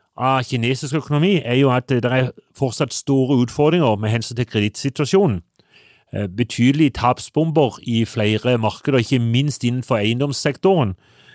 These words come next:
der, eh, eiendomsbransjen sliter, eh, kraftig. China Evergrande og, og en del av disse veldig, veldig store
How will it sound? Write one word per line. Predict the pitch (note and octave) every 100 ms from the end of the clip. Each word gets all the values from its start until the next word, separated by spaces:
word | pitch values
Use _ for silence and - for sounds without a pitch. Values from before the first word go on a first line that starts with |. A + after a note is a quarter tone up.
| _ C3
der, | B2 A#2+
eh, | A2+ G2 - _ _
eiendomsbransjen | A#2 A#2 A#2+ - C3 B2+ C3+ A#2
sliter, | - B2+ C3+ B2+ A2+ - _ _ _ _ -
eh, | G#2+
kraftig. | G#2+ C#3 B2 - D#3 E3+ _ _ _ _ _
China | - B2 B2 A#2+ G#2
Evergrande | A2 B2 C3 C#3+ C#3+ A#2+ -
og, | A2+ G#2+ G2+ _ _
og | G#2+
en | A2
del | A2+ B2
av | B2
disse | A#2+ - A#2+ F2
veldig, | A2 A#2 A2 A#2+
veldig | G#2+ A2+ A2+
store | - - A#2+ A2+ G2 B2+